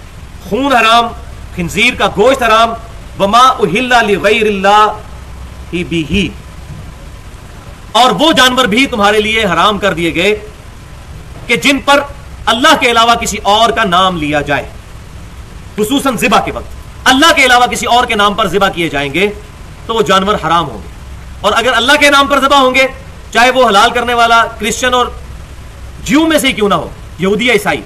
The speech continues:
अगर अल्लाह का नाम लेकर करेगा तो वो जानवर हलाल हो जाएगा, वो आगे बात आ भी जाएगी। तो हलाल जानवर अगर कोई अल्लाह का नाम लेकर हलाल करेगा तो वो हलाल होगा, अल्लाह के अलावा किसी और का नाम ज़िबा के वक्त लेगा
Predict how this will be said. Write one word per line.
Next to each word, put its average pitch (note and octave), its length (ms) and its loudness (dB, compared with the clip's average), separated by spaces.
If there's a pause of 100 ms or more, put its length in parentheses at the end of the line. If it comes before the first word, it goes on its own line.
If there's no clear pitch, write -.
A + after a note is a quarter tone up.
अगर F#3+ 160 0
अल्लाह B3+ 200 4
का C4+ 80 0
नाम B3+ 180 4
लेकर B3 200 0
करेगा A#3+ 260 0
तो A#3 60 0
वो A3 60 2
जानवर F3 260 0
हलाल C3+ 220 -2
हो A#2+ 80 -8
जाएगा, A2+ 220 -10 (200)
वो F3+ 120 0
आगे G3 200 6
बात F#3 180 2
आ E3 160 2
भी D3 100 -6
जाएगी। - 1040 -16
तो G#3+ 100 0
हलाल A3+ 420 4
जानवर A3 460 2 (800)
अगर A#3 220 2
कोई B3 180 -2
अल्लाह B3+ 260 4
का A#3+ 120 0
नाम A3 200 4
लेकर G3+ 260 0
हलाल E3+ 240 2
करेगा F#3+ 360 0
तो F3 120 -6
वो D#3+ 100 -2
हलाल D3 240 0
होगा, F#3 240 0 (340)
अल्लाह A#3 240 4
के B3 120 0
अलावा A3 220 4
किसी G#3 260 -4
और D4+ 180 6
का D4 100 2
नाम B3+ 220 4
ज़िबा A#3 180 2
के A3 80 -2
वक्त A3 200 -2
लेगा G#3+ 260 2